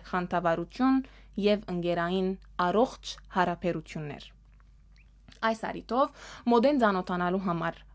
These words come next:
պատանեկան միություններու միջմիությանական, միջմիության աշխատանքներուն և ծրագիրներուն վանացայինի ստուդիոյին մեջ կհյուրընկալենք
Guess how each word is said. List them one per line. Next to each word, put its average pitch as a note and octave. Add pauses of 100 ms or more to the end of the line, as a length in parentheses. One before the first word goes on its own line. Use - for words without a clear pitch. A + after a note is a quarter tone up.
(160)
պատանեկան F#3
միություններու F3 (280)
միջմիությանական, F3+
միջմիության F#3
աշխատանքներուն F3 (240)
և B3
ծրագիրներուն F3+ (260)
վանացայինի A#3
ստուդիոյին F3+
մեջ E3
կհյուրընկալենք G3+